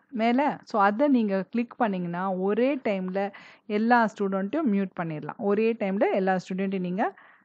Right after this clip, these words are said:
மியூட் பண்ணிடலாம். So, உங்களுக்கு எல்லா ஸ்டூடெண்ட்டும் வரும்போது இது உங்களுக்கு ஆக்டிவ் ஆயிடும். So, ஆக்டிவ் ஆனதுக்கப்புறம் ஒரு கிளிக் தான். All the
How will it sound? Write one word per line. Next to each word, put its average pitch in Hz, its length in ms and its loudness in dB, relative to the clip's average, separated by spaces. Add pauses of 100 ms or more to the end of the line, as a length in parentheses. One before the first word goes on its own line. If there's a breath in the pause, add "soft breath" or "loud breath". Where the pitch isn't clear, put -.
(140 soft breath)
மியூட் 240 260 6 (100)
பண்ணிடலாம். 190 460 0 (260 loud breath)
So, 240 180 6
உங்களுக்கு 233 400 6
எல்லா 254 240 6 (120)
ஸ்டூடெண்ட்டும் 269 360 4
வரும்போது 214 560 2
இது 226 160 2
உங்களுக்கு 208 320 0
ஆக்டிவ் 185 340 -2
ஆயிடும். 147 300 -4 (180 soft breath)
So, 220 200 2
ஆக்டிவ் 226 380 4
ஆனதுக்கப்புறம் 220 480 2
ஒரு 233 220 8
கிளிக் 254 260 -2
தான். 220 300 0
All 220 320 6
the 240 60 4